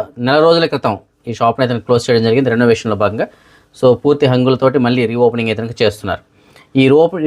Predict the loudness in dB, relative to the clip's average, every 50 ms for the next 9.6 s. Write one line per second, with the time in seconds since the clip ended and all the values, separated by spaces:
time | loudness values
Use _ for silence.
0 | 2 4 4 4 4 2 2 -2 -4 -4 -4 -6 -4 -4 -4 -2 -2 -4 0 2
1 | 0 0 0 -4 _ _ -4 -4 -4 0 2 2 4 4 2 0 0 -2 -2 -4
2 | -4 -8 -8 -4 -4 -4 -4 -4 -4 -4 -2 -2 -2 -2 -2 -6 _ _ _ _
3 | _ _ _ _ _ _ 0 0 2 4 2 2 2 2 2 2 0 -2 _ _
4 | _ _ _ _ _ _ _ _ _ _ _ _ _ _ _ _ 0 2 2 4
5 | 4 2 2 2 2 0 0 -2 -6 _ _ _ _ _ _ _ _ _ _ _
6 | _ _ _ _ _ -6 -2 0 2 2 2 2 0 -2 0 0 2 2 4 4
7 | 2 2 0 -2 -2 -2 -4 -4 -2 -2 -2 -2 -2 -2 -6 -4 -2 -2 0 0
8 | -2 -4 -6 _ _ _ _ _ _ _ _ _ _ _ _ _ _ _ _ _
9 | 0 2 2 4 2 2 0 -2 -4 -4 -6